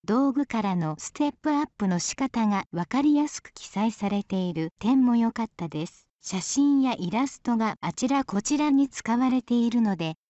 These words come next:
とにかくわかりやすいです。祖父母も、へえとうなずきながら読んでいました。以上、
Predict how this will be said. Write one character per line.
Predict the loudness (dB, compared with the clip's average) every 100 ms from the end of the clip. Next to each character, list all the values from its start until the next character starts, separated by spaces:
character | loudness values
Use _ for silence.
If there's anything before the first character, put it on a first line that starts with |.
| _ _
と | 2
に | 2 2
か | -2
く | -4 -4 -6
わ | -4 -4
か | 0
り | 2 4
や | 2
す | 0 0
い | 0 0
で | -4
す。 | -6 _ _
祖 | -4 -4
父 | -4 -2
母 | 2 2
も、 | 2 -2 _ _
へ | 0 0
え |
と | 0 0
う | 0
な | 0 -2
ず | -4
き | -2 0
な | 2
が | 0 0
ら | -2
読 | 2 2
ん | 2
で | 2
い | 0
ま | -2 -4
し | -6
た。 | -6 -8 0
以 | 0
上、 | 2 0 0 -2